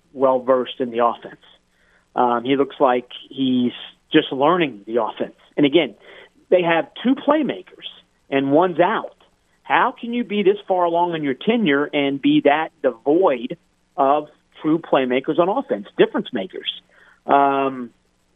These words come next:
and the, the, the offensive line has not been as good as expected. The defense has looked good for the most part, but I'll be honest: if Alabama, I would not be surprised if, if, if Milrose plays, um, I'm thinking Alabama could run for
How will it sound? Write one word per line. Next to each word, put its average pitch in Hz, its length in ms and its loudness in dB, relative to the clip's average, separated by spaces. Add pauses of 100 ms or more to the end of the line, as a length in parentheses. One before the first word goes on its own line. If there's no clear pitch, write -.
(320)
and 135 220 0
the, 127 60 0
the, 123 400 2
the 123 360 4
offensive 143 420 -4
line 151 380 2
has 139 160 -2
not 143 260 2
been 143 120 0
as 135 140 -2
good 147 140 2
as 139 140 -4
expected. 139 640 -2
The 123 180 2
defense 156 520 0 (500)
has 139 300 2
looked 151 220 0
good 151 240 0
for 151 100 -4
the 127 80 0
most 147 360 0
part, 151 440 0
but 127 300 -4
I'll 139 160 -2
be 139 120 -2
honest: 131 380 -4
if 120 120 -10 (240)
Alabama, 151 640 0 (320)
I 165 80 2
would 165 160 2
not 156 200 -2
be 139 160 -8
surprised 139 480 -2
if, 123 60 -14 (340)
if, 131 100 -10 (100)
if - 200 -4
Milrose 175 680 2 (180)
plays, 120 640 -2 (760)
um, 123 520 0
I'm 143 180 -2
thinking 139 300 -2
Alabama 127 500 0
could 120 160 -8
run 123 200 0
for 98 120 -14